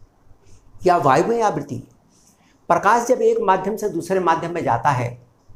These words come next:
तो उसकी आवृत्ति में कोई परिवर्तन नहीं होता, केवल उसकी तरंग लंबाई बदलती है, उसकी चाल बदलती है,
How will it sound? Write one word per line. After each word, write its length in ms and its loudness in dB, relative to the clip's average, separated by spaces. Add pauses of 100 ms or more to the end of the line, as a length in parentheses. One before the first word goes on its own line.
(1000)
तो 120 2
उसकी 260 -2
आवृत्ति 400 2
में 160 2
कोई 140 -4
परिवर्तन 460 -4
नहीं 200 -10
होता, 300 -20 (1200)
केवल 260 4
उसकी 200 -2
तरंग 280 2
लंबाई 300 4
बदलती 420 2
है, 260 0 (440)
उसकी 220 -8
चाल 320 0
बदलती 400 -6
है, 160 -16